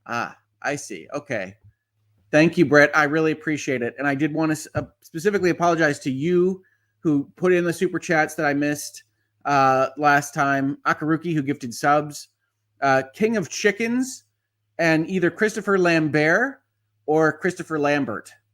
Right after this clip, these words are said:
depending on the pronunciation that that person prefers, who are the super chats that I missed last time, and I will be doing my best to not do that again. We'll see how I do. We'll see how I do. But it's an interesting morning. I'm happy to be back.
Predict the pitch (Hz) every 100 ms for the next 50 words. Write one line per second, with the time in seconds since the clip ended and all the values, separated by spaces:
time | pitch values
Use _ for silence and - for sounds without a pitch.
0 | _ _ 147 135 135 135 131 127 123 120
1 | 123 123 120 123 120 - 117 117 113 -
2 | 120 117 113 - _ 120 - 117 95 87
3 | - _ _ _ _ - 139 139 143 135
4 | 147 131 127 127 123 113 120 147 147 139
5 | 135 135 135 131 - 131 123 107 110 123
6 | 139 131 113 131 131 127 113 127 165 _
7 | _ 175 180 170 170 160 110 127 101 73
8 | _ _ _ _ 202 233 214 208 170 147
9 | - _ _ _ _ - - 135 104 -
10 | - - _ _ _ _ _ _ - 98
11 | - _ _ _ _ _ _ - 170 196
12 | 208 208 180 180 180 151 160 160 175 175
13 | 143 147 151 180 -